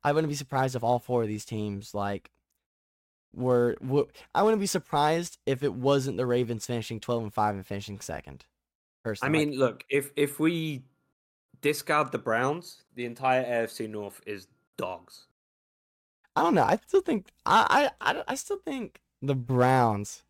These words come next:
Speaker 1: Ah, I know it's one of those things we've been talking about forever, but
Speaker 2: <laughs>
Speaker 1: dude,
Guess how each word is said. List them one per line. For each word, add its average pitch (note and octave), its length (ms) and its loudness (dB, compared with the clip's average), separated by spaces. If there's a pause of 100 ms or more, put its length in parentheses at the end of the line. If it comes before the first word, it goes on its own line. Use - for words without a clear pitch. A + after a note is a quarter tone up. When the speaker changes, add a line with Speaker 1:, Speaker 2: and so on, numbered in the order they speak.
(800)
Speaker 1:
Ah, B2 540 -2 (140)
I D3+ 100 4
know D#3 200 8
it's D3+ 120 4
one D3+ 100 2
of - 20 2
those C#3+ 80 0
things D3 180 -2
we've C#3+ 100 -2
been C#3+ 120 -2
talking D3 320 -2
about C3+ 260 -2
forever, C3+ 320 0
but G#2 260 -8 (520)
Speaker 2:
<laughs> C#3+ 640 0 (200)
Speaker 1:
dude, A2+ 400 -2